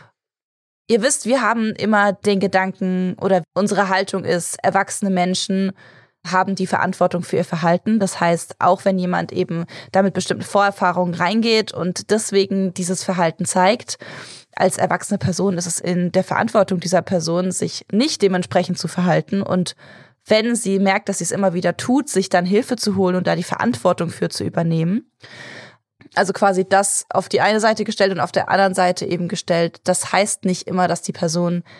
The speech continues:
eine andere nicht liebt, sondern kann mit ganz vielen anderen Dingen zusammenhängen, die keine Rechtfertigung sind,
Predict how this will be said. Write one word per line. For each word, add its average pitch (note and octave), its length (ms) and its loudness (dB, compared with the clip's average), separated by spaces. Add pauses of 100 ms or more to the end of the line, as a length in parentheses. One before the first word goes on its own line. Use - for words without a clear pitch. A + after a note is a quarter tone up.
eine F#3+ 220 2
andere F3 280 2
nicht E3+ 200 -2
liebt, G3+ 200 0
sondern F3 200 0
kann F#3 180 -2
mit F3 120 -2
ganz E3+ 200 0
vielen F3 300 -4
anderen A3+ 280 2
Dingen F#3 160 -2
zusammenhängen, F3+ 480 0
die F3 80 -4
keine G#3 300 2
Rechtfertigung B3 680 0
sind, C4 300 0